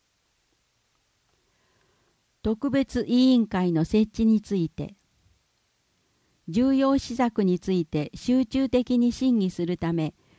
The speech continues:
二つの特別委員会が三月十九日に設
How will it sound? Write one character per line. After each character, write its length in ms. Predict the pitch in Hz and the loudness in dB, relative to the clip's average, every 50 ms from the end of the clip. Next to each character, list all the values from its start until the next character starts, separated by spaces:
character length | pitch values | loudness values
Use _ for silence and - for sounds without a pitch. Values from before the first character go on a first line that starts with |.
| _ _ | _ _
二 340 | _ - 233 226 262 262 262 | _ -6 -4 0 0 0 0
つ 140 | - - 269 | 0 0 0
の 200 | 247 220 180 - | 0 0 0 0
特 260 | - 208 208 202 262 - | -2 -2 -2 0 0 0
別 320 | 262 262 - - 247 220 | 0 0 0 -2 -4 -2
委 40 | 185 | 0
員 340 | 240 240 247 240 226 208 190 | 2 2 4 4 2 0 0
会 260 | - 180 170 165 156 | -2 -2 -2 0 0
が 220 | 156 156 151 - _ _ _ | -2 -2 -4 -8 _ _ _
三 320 | - - 247 254 262 254 | -6 -2 0 2 2 2
月 320 | 226 208 185 - - 170 | 2 0 0 0 -2 -4
十 260 | 170 175 226 247 226 208 | -2 -2 -2 -2 -2 -4
九 140 | - - | -2 0
日 300 | 240 226 214 208 - 175 | 0 0 0 0 -2 -2
に 160 | 165 160 156 160 | -2 -2 -4 -2
設 200 | - 180 180 | -2 -2 -2